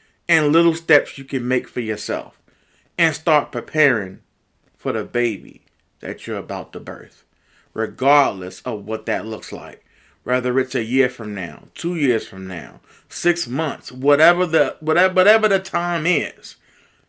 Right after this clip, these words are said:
Don't worry about the time. Worry about all the steps that lead you to the journey to get you to the time. Because time is a constant and change is always evident.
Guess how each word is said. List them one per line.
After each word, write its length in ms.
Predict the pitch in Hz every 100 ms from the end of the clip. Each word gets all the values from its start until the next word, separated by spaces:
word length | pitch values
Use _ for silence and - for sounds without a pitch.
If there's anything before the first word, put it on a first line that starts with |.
| _ -
Don't 220 | 185 185
worry 280 | 196 208 190
about 380 | 170 156 -
the 80 | 120
time. 720 | - 143 160 147 95 50 - - _ _ _ -
Worry 340 | 156 202 196
about 420 | 170 147 151 131 -
all 420 | 165 170 175 165
the 180 | 147 135
steps 520 | - - 170 151 -
that 200 | - 127
lead 360 | 131 139 151 135
you 80 | 139
to 160 | 139
the 100 | 120
journey 580 | 110 110 117 110 98 87 _ _ _ _ -
to 100 | 131
get 300 | 113 147 151
you 80 |
to 100 | 139
the 80 | 120
time. 480 | - 104 87 71 - _ _ _ _ _ -
Because 380 | 147 147 143 -
time 640 | - 170 175 180 160 143
is 140 | 139
a 60 | 123
constant 800 | - 147 151 147 - 151 147 - _ _ _ _
and 200 | 131 123
change 560 | - - 165 151 139 117
is 200 | 113 117
always 520 | 123 127 120 117 -
evident. 480 | 117 101 95 92 71